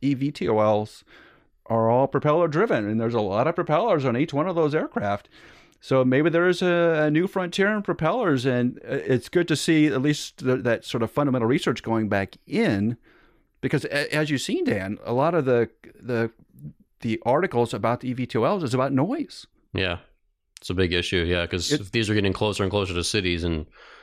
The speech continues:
Speaker 2: actually doing the air taxi job, it's gotta be quieter. I mean,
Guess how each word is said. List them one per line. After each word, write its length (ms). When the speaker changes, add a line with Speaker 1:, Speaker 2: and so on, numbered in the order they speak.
Speaker 2:
actually 440
doing 280
the 120
air 220
taxi 720
job, 600
it's 160
gotta 240
be 120
quieter. 560
I 40
mean, 200